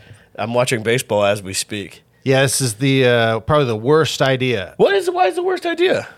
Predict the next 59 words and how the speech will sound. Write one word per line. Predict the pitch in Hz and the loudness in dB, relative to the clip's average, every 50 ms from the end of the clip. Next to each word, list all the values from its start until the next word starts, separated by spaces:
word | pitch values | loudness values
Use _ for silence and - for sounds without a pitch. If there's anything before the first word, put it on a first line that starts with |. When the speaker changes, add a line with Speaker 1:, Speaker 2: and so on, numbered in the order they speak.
| - - | -14 -6
Speaker 2:
To | - 170 | -4 -4
just | 156 - 240 214 - 185 | 0 0 0 0 0 0
have, | 190 202 208 202 | 0 0 0 0
I, | - 165 190 - | 0 -2 -2 0
I | 151 170 | 0 -2
feel | 175 - 247 240 | 0 0 0 0
like | 226 196 | 2 2
Speaker 1:
Look | 190 185 | 2 4
Speaker 2:
I'm | |
Speaker 1:
at | 185 180 | 4 4
Speaker 2:
in | |
Speaker 1:
this | 170 151 | 2 4
Speaker 2:
a | - | 4
Speaker 1:
guy's | 226 208 185 | 4 4 4
on | 202 190 185 | 4 2 2
screen | - - 202 190 | 0 2 2 4
Speaker 2:
fucking | 185 196 | 4 4
Speaker 1:
talking | 185 180 185 165 160 165 151 | 4 4 4 4 4 2 2
and | 147 151 | 2 2
he's | 165 156 151 | 2 2 4
on | 160 151 147 165 160 | 6 6 6 6 4
mute. | 180 185 | 4 4
Speaker 2:
Buffalo | 180 175 175 170 165 | 4 4 4 4 4
Wild | 139 127 123 139 165 180 180 160 120 107 | 4 4 4 4 4 4 4 2 0 0
Wings | 101 - 262 | 0 0 0
Speaker 1:
Yeah, | 302 320 294 - 196 | 0 0 0 0 0
Speaker 2:
right | - 90 - | 2 2 2
Speaker 1:
we | 262 302 | 4 4
should | - - 330 320 | 4 2 2 0
Speaker 2:
now. | 320 | 0
Speaker 1:
record | 285 226 - 262 330 359 226 | -2 0 2 2 2 2 0
this | 156 135 139 | -2 0 0
at | 113 | 0
a | 110 101 | 2 2
Buffalo | 101 98 92 101 98 92 87 | 2 0 0 0 -2 -2 -2
Wild | 85 82 80 78 67 | -2 -2 -4 -4 -8
Wings. | 73 90 92 82 | -10 -8 -8 -6
Speaker 2:
Dude, | 90 92 107 120 117 120 | -6 -6 -6 -8 -6 -6
you | 151 214 254 | -4 -4 -4
would, | 262 135 131 147 160 127 95 90 | 0 0 2 2 2 2 0 -2
and | 101 101 120 127 120 113 | -4 -4 -4 -2 0 0
Speaker 1:
I, | 139 | 0
Speaker 2:
be | 143 139 | 0 0
Speaker 1:
what | |
are | - | 0
Speaker 2:
just, | 226 330 | 0 2
Speaker 1:
you | 339 | 2
Speaker 2:
like, | 170 151 - | 2 2 0
Speaker 1:
talking | 294 311 147 | 0 0 2
Speaker 2:
in | 147 143 | 2 2
the | 131 | 2
Speaker 1:
about? | 127 | 2
Speaker 2:
middle | 123 127 131 139 139 135 | 4 4 4 4 2 2
of | 117 - | 0 0
something. | - 139 127 - - 147 139 131 | 0 -2 -2 -2 -2 -2 -2 0
Like, | 123 127 | -2 -2
if | 117 - | 0 0
you | 160 175 | 0 2
wanna, | 180 170 160 127 | 2 2 2 0